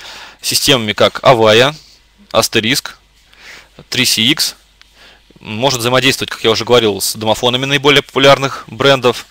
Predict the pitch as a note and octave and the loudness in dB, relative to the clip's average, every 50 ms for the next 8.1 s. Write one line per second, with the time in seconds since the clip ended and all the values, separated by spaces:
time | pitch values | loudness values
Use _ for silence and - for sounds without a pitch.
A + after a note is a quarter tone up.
0 | _ _ _ _ _ - - - - - - - - - - - - D#3+ F3 F3 | _ _ _ _ _ -20 -20 -18 -18 -18 -18 -18 -20 -18 -10 -4 -2 2 2 2
1 | - - - C#3+ C#3 A#2 A#2 A#2+ A2+ G#2+ G#2 G2+ G2 - - - C3+ C3+ - C3 | 2 4 4 2 4 4 4 4 4 6 4 4 2 -2 -6 -6 -6 -4 -4 -4
2 | - - - - - D3 B2+ A#2 A2 G#2+ G#2+ G#2 G2 - - _ _ _ _ _ | -4 -4 -4 -2 0 0 0 0 0 0 0 0 -2 -4 -12 _ _ _ _ _
3 | _ _ - - - - G#2 G#2+ G#2 G#2 G2+ G2+ G2 F#2+ G2 G2+ G#2 A2+ A#2+ C3+ | _ _ -20 -20 -20 -18 -18 -16 -14 -10 -8 -8 -8 -6 -2 2 2 2 4 2
4 | C#3+ - - G#2 G2+ - - - - A2+ A2 G#2 - - - - C#3+ A#2+ A#2 A2 | 0 0 0 -4 -4 -4 -2 -2 0 0 0 0 0 0 0 0 0 0 -2 -4
5 | A2+ A2+ A2+ A2 - A#2+ - - D3 F#3 G#3 - - C3+ B2 A#2+ A#2 A2 G#2 - | -4 -4 -6 -6 -6 -6 -2 0 2 2 2 0 0 -2 -2 0 0 -2 -2 0
6 | - A#2+ - - B2 A2+ - A2+ G#2 - A#2 B2 B2 A#2 G#2+ - - - D#3+ F3+ | -2 -2 -2 -2 -4 -4 -2 -4 -2 2 4 4 4 4 4 2 2 2 4 4
7 | F#3 D#3+ - - - - B2+ C3+ C#3 G#2 A#2 C3 B2 A2+ A2+ A2 G2 F#2+ F#2+ F#2+ | 4 2 0 -4 -6 -6 -4 -2 0 2 2 2 2 0 -2 -4 -4 -6 -8 -10
8 | F#2 | -14